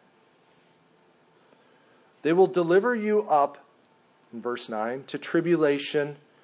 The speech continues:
and put you to death, and you will be hated by all nations for my name's sake." Who is they? They are the ones who are opposed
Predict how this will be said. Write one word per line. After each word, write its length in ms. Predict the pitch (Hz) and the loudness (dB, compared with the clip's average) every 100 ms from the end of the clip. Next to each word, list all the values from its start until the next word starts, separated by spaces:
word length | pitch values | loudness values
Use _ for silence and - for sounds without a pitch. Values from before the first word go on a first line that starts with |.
| _ _ _ _ | _ _ _ _
and 200 | 123 117 | -10 -8
put 220 | - 185 | -4 -4
you 140 | 175 170 | -4 -6
to 180 | - 147 | -6 -6
death, 460 | 117 120 113 - - _ _ _ _ _ _ _ _ _ _ _ _ | 2 4 2 -2 -16 _ _ _ _ _ _ _ _ _ _ _ _
and 220 | 120 143 | -2 -2
you 480 | 123 160 165 160 143 | -2 0 2 0 -2
will 140 | 135 143 | -2 0
be 220 | 151 147 | 0 -2
hated 600 | - 170 160 127 120 113 _ _ _ _ _ _ | -2 0 2 0 -2 -8 _ _ _ _ _ _
by 220 | - 131 135 | 2 2 4
all 240 | 123 147 | 2 0
nations 720 | 151 135 127 139 127 127 - - _ | 0 -4 -2 -4 -4 -6 -14 -20 _
for 580 | _ 131 131 127 127 123 _ | _ 0 4 4 2 -4 _
my 380 | 117 120 120 117 104 | -6 -4 -4 -6 -10
name's 500 | 113 113 110 98 - _ | -8 -6 -6 -12 -20 _
sake." 340 | - 107 90 _ _ _ _ - - _ _ _ | -12 -10 -10 _ _ _ _ -20 -20 _ _ _
Who 100 | 139 | -2
is 160 | 139 127 | 0 0
they? 320 | 131 143 139 | 0 2 0
They 480 | 117 135 139 139 139 | 0 0 0 0 -4
are 160 | 123 | -6
the 80 | 123 | -4
ones 380 | 127 131 131 120 | -4 -4 -6 -8
who 140 | 127 | -4
are 160 | 123 123 | -2 -2
opposed 680 | 123 139 127 113 104 - | -2 -2 -2 -4 -10 -18